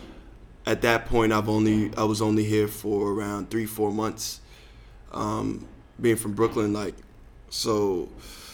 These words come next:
I was like, "Damn, how am I gonna," I was worrying about how am I gonna make money, how am I gonna keep my music going and whatnot, and, um, it actually worked, turned out beautiful for me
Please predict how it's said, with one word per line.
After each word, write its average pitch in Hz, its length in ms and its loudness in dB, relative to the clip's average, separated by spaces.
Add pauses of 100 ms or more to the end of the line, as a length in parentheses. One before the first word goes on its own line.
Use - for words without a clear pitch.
(320)
I 110 80 0
was 107 140 0
like, 101 360 -6 (120)
"Damn, 101 400 -2 (480)
how 117 140 0
am 117 100 4
I 113 60 6
gonna," 107 180 2
I 110 40 -2
was 110 160 0
worrying 110 240 4
about 107 160 -2
how 104 100 0
am 104 100 0
I - 40 0
gonna 104 120 0
make 104 240 2
money, 110 440 6
how 104 140 2
am 104 100 2
I 101 100 0
gonna 101 460 0 (420)
keep - 180 -6
my 98 120 -2
music 113 400 2
going 104 320 2
and 98 120 -2
whatnot, 98 460 -2
and, 104 220 2
um, 92 420 -2
it - 140 0
actually 113 320 0
worked, 101 360 0
turned 101 240 0
out 95 240 -4 (340)
beautiful 113 360 2
for 76 240 -8
me 57 120 -10